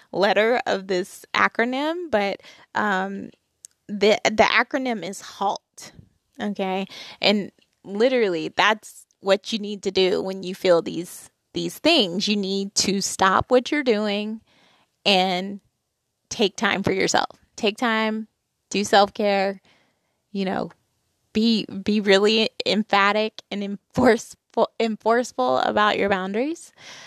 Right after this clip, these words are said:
um, when you need to halt, <laughs> right? And so halt stands for hungry, angry,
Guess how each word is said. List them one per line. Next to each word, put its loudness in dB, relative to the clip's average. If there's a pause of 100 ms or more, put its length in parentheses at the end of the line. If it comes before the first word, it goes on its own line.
(200)
um, -2 (1040)
when 4
you -6
need -8
to -8
halt, -2 (100)
<laughs> -12
right? -2 (480)
And 2
so 6 (340)
halt 4
stands -4
for 0
hungry, 2 (180)
angry, 0